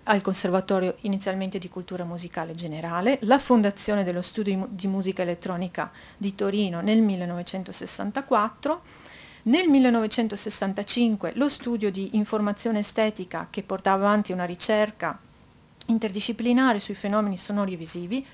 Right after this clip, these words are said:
interdisciplinare, altro termine fondamentale. Nel millenovecentosessantotto la cattedra di musica elettronica,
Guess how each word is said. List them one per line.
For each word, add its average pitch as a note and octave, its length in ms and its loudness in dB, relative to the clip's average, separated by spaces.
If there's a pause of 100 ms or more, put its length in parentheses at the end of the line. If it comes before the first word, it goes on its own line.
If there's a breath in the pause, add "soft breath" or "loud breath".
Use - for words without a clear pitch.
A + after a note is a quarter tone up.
(120)
interdisciplinare, F#3+ 1080 -4 (300)
altro F3+ 240 -8
termine F3+ 420 -4 (360 loud breath)
fondamentale. E3+ 800 -6 (1400 loud breath)
Nel D4+ 200 8
millenovecentosessantotto B3 1600 6
la C#4 180 4
cattedra A3 640 2
di F#3 100 -2
musica F#3 380 -2
elettronica, F3 760 -6